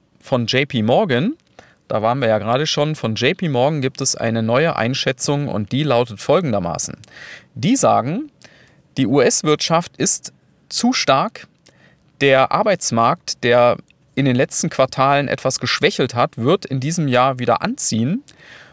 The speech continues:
Und die Inflation ist auch immer noch nicht so tief, wie man sie eigentlich haben möchte. Und deshalb rechnet J P Morgan damit, dass in diesem Jahr überhaupt keine Zinssenkung kommt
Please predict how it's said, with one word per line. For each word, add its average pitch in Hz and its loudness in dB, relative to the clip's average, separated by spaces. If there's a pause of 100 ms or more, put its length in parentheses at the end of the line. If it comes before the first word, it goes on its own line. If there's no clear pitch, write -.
(220)
Und 151 0
die 139 0
Inflation 170 0 (100)
ist - -2
auch 175 2
immer 214 0
noch 185 -2
nicht 165 -4
so 165 0
tief, 208 -4
wie 170 -2
man 170 0
sie 143 0
eigentlich 143 -2
haben 143 2
möchte. 233 -4 (880)
Und 160 0
deshalb 208 0 (280)
rechnet 156 -2
J 147 0
P 135 -2
Morgan 190 2
damit, 165 -2
dass 151 0
in 123 -2
diesem 165 -2
Jahr 143 2
überhaupt 120 0
keine 160 -2
Zinssenkung 110 -2
kommt - -4